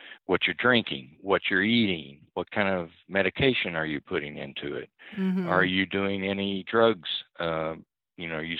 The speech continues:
Speaker 1: smoking pot? Are you, you using any other kind of drugs? And, and really paying attention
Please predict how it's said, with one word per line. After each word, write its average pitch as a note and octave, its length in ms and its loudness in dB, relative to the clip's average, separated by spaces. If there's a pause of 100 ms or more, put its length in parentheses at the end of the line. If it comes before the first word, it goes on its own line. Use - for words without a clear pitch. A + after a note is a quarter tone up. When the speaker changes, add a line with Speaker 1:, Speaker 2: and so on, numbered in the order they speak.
Speaker 1:
smoking F2 320 -2
pot? A2 360 4
Are C#2 120 2
you, D#2 440 -4 (120)
you E2 220 -12
using F2+ 420 -4
any F2+ 260 2
other A2+ 160 4
kind F2 260 2
of C#2 100 -4
drugs? C#2 400 -8 (640)
And, G#2+ 300 0
and G#2+ 240 -2
really A2 240 4
paying G#2+ 340 2
attention G2+ 560 -2